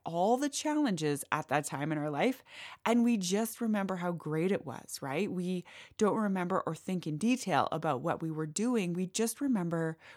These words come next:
we felt good back then. And listen, if you, if you don't have that memory right now, that's okay. It's coming for you. And if you have to work really hard to find it, that's okay too.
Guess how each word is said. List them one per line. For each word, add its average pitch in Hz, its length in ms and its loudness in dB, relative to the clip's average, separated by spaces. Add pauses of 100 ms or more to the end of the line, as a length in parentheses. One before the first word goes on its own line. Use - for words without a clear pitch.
(120)
we 175 80 0
felt 190 360 0
good 277 320 0 (140)
back 143 240 -6
then. 156 360 -6 (600)
And 220 160 6
listen, 254 500 2
if 180 220 -2
you, 208 100 0 (240)
if - 160 -6
you 254 100 6
don't 294 140 8
have 202 180 0
that 143 160 2
memory 151 300 2
right 147 200 0
now, 143 360 -2
that's 208 220 -2
okay. - 400 -8
It's - 160 -6
coming 143 240 -2
for - 180 -8
you. 85 220 -6 (520)
And 202 380 0
if 233 120 0
you 262 100 2
have 359 100 -2
to 262 100 -2
work 214 280 2
really 208 200 2
hard 196 220 0
to 196 60 -2
find 180 300 -2
it, 226 200 -2
that's 208 220 -4
okay 214 260 0
too. 202 420 -2